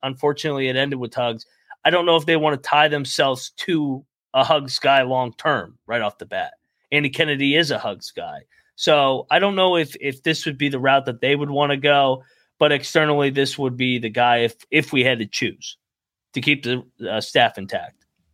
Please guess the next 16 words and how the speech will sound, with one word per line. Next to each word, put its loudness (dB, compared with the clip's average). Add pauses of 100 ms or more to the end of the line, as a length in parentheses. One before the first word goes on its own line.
(960)
Hey, 4
everyone. 4
Moneyline 4
Mac 4
from -8
the -4
Ryan 2
and -6
Rush -2
Show, -6
your 0
source 2
for -4
West 0
Virginia -4
sports. -8